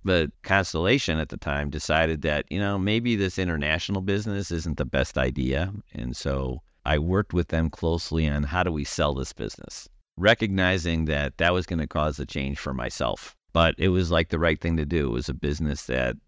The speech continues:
wasn't really working the way they wanted it to work. And so I helped them actually sell the international business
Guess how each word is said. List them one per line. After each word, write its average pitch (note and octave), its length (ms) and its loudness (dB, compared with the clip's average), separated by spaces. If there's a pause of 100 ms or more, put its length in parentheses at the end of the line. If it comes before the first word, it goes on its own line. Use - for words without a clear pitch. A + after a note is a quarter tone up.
wasn't D2+ 360 -2
really C#2+ 220 0
working D2+ 400 -2
the C#2 100 0
way C#2 180 -2
they C2 120 -4
wanted F2+ 340 2
it E2+ 140 0
to E2+ 80 0
work. D#2+ 520 0
And D#2+ 120 -4
so D2+ 400 0
I D2+ 200 2
helped D#2 360 0
them D2 600 0
actually D2+ 560 -2
sell D#2+ 500 2
the D#2+ 160 2
international D2 680 0
business C#2 720 -4